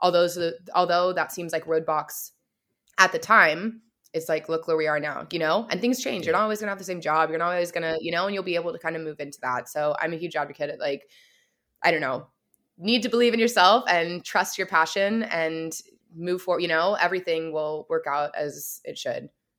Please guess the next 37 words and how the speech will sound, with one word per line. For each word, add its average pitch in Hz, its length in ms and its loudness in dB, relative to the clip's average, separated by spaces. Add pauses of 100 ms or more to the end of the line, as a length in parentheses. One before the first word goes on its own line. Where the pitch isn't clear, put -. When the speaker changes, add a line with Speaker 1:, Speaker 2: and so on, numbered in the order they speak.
(220)
Speaker 2:
Yeah, - 200 -16
Speaker 1:
And - 100 -8
then 208 100 2
we'll 269 120 0
be 294 120 0
Speaker 2:
absolutely. 302 120 6
Speaker 1:
all 330 80 6
the 320 60 -10
flying - 360 2
<laughs> 320 120 -4
buddies. - 580 2
Speaker 2:
<laughs> - 920 2
Speaker 1:
We'll 262 140 6
take 269 180 -2 (100)
over 349 120 2
the 339 80 8
world. 277 1700 4
<laughs> - 80 -20 (840)
Speaker 2:
So - 260 6
if, 147 160 4
uh, 151 200 6
you 147 60 4
Speaker 1:
So, 151 60 2
Speaker 2:
mentioned 160 240 2
Speaker 1:
yeah. 151 60 0
Speaker 2:
Instagram, 156 300 0
if 143 80 -6
people 147 260 0
want 139 260 -2
to, 139 300 0
uh, 123 360 4
to - 100 -14
check 143 200 -4
out 127 80 0
what 131 140 -6
you're 127 80 -8
doing 131 400 -2